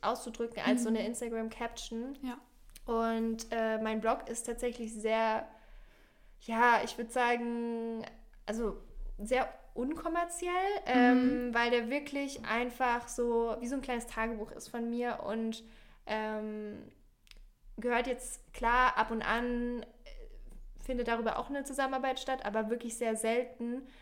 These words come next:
Speaker 1: weil es hauptsächlich sich um, ja, um mentale Gesundheit und um Recovery und, äh, positives Denken und so dreht. Und ich finde, d-, das ist halt einfach so schön, so eine Plattform
Speaker 2: Mhm.
Speaker 1: zu haben, um sich wirklich so kreativ auszuleben
Speaker 2: Ja.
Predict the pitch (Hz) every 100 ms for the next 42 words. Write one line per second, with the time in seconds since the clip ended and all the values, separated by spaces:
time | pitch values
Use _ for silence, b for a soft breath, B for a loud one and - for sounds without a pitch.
0 | B 226 226 220 - 240 240 226 226 233
1 | 214 - - - 226 220 - 220 220 214
2 | 214 208 196 185 196 - 202 202 208 214
3 | 220 220 214 226 226 226 220 214 208 202
4 | 208 208 214 B B B B 214 240 240
5 | 240 226 233 226 233 226 - 214 220 220
6 | 220 220 - 196 208 269 247 226 240 220
7 | - 262 269 233 208 220 214 - 214 226
8 | 269 269 B B B 226 220 - - 226
9 | 226 220 220 214 202 - - - - -
10 | 233 - 233 - - 226 233 226 - 277
11 | 233 226 269 262 254 254 233 233 233 226
12 | 233 269 240 226 247 240 240 - 214 233
13 | - 226 220 214 247 247 247